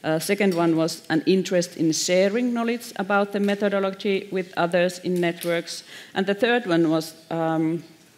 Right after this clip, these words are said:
interesting and, and good, <laughs> that they had already noticed, uh, within Group A's training,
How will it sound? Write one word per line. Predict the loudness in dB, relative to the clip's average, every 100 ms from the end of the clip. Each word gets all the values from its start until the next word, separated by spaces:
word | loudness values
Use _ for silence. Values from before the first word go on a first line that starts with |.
| _ -20 -20 -20 -20 -4
interesting | 0 2 0 -2 -2 0
and, | 0 0 -2 -8 -6
and | 0 0 0 -6 -2
good, | 0
<laughs> | 0 0
that | 0 2 0 -2 -12 -18 -18 -18 0
they | 2
had | 4 4
already | 4 4 4 4
noticed, | 4 4 2 -2 -2 -6 -14 -18 -16 -6
uh, | -2 0 2 2
within | 0 0 2 4
Group | 4 0
A's | 2 2 2
training, | 0 2 4 4 2 0 -4